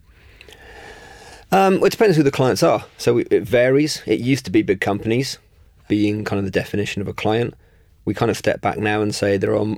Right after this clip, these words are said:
there are multiple definitions of a client. It could be an end person. It could be my friend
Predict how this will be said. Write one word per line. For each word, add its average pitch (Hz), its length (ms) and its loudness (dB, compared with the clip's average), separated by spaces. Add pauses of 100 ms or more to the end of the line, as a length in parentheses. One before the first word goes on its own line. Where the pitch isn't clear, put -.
(120)
there 107 120 2
are 107 120 2
multiple 110 580 0
definitions 98 640 -2
of 101 120 -4
a 90 40 -10
client. 107 340 -4
It - 80 -10
could 101 120 0
be 98 100 0
an 92 60 2
end 95 180 0
person. 110 320 -2
It - 100 -6
could 92 100 -4
be 95 100 2
my 90 120 -2
friend 113 400 -2